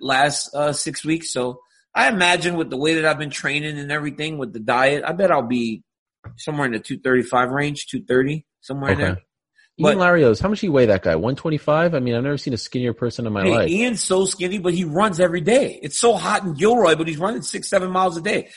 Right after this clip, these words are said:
Speaker 2: Oh,
Speaker 1: But
Speaker 2: wow.
Speaker 1: here, listen, listen to this. Look, man, we love Ian. We love Ian. Ian's been on about a, a week, uh, drive across the country with his sister. But Ian's not coming directly to my house because you know the rules of Selena Cormier, right?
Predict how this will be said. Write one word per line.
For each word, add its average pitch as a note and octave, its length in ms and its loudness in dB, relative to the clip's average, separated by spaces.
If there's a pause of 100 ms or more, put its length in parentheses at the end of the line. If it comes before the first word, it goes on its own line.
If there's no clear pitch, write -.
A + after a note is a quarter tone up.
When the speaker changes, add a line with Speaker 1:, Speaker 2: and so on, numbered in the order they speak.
(160)
Speaker 2:
Oh, F#2 100 2
Speaker 1:
But F2 100 4
Speaker 2:
wow. F2+ 60 4
Speaker 1:
here, - 160 2
listen, C#3+ 280 -4 (200)
listen B2+ 280 -4
to B2+ 80 -2
this. D3+ 220 -4 (320)
Look, B2+ 180 -4
man, A#2+ 200 -2
we D#3 100 0
love C#3+ 240 4
Ian. B2 200 -2 (440)
We D3 180 -2
love C#3+ 240 4
Ian. D3 260 -6
Ian's E3+ 220 0
been C#3+ 140 -2
on C#3+ 140 0
about C3+ 240 2
a, B2 60 0
a A#2 220 0
week, D3+ 420 -2 (520)
uh, A#2+ 380 2
drive C#3+ 320 4
across C#3+ 320 0
the - 40 -12
country C#3+ 280 -4
with C3+ 120 -2
his A#2+ 140 -4
sister. F3 360 -6 (500)
But C3 240 -2
Ian's E3 340 2
not D#3 260 -2
coming D#3 360 0
directly B2 460 2
to B2 120 -6
my G#2+ 160 -4
house A#2+ 380 0
because B2 320 -6
you E3 60 -4
know G3+ 180 4
the A3+ 100 0
rules A3 580 4 (140)
of D3 140 -2
Selena E3 340 -2
Cormier, C#3 420 0
right? A#2+ 220 0